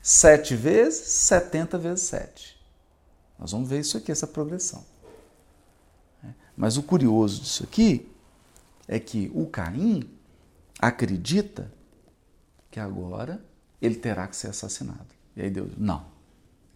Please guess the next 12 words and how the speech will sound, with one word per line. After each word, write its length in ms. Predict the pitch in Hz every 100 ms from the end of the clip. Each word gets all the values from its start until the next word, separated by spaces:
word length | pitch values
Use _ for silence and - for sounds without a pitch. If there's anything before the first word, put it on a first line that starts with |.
| _ _ - -
Aquele 920 | - 135 139 - - 175 208 285 330
que 160 | 330 -
assumir 920 | 233 233 - 233 180 147 156 214 240
o 40 | 233
lugar 520 | 196 135 127 151 156
de 180 | 123 240
Caim 580 | 233 147 110 113 135 214 _ _ _ _ _ _ _ _ _ _ _ _ _ _ _ _ _ _ _ _ _ _ - _ _ _ _ _ _ _ _ _
será 500 | - - 156 135 147
sete 800 | 147 - - 233 247 320 - 285
vezes 720 | 147 123 151 196 196 233 190
mais 400 | 156 156 165 214
culpado 640 | - 233 226 - 104 117